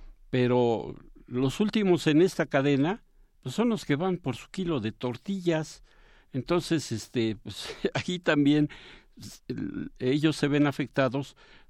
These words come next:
por el incremento, sí, pero el incremento se debe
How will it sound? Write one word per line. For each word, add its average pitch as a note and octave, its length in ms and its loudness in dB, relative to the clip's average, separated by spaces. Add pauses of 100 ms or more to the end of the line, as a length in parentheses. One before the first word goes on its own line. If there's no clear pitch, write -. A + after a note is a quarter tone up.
(120)
por A#2+ 200 4
el A#2 120 4
incremento, C3+ 720 4
sí, C#3+ 240 4
pero G2+ 360 -2
el G2+ 100 0
incremento A2 800 0
se A2+ 180 -4
debe A2+ 440 -2